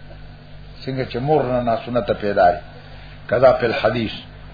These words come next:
بل زعمتم، بلکې تاسو زعم کو،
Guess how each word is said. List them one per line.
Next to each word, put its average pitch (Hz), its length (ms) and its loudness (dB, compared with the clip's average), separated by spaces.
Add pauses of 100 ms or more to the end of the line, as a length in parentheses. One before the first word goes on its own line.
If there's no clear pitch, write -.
(1040)
بل 131 260 4
زعمتم، 131 600 2 (560)
بلکې 135 360 2
تاسو 127 540 4
زعم 127 300 2
کو، 120 400 4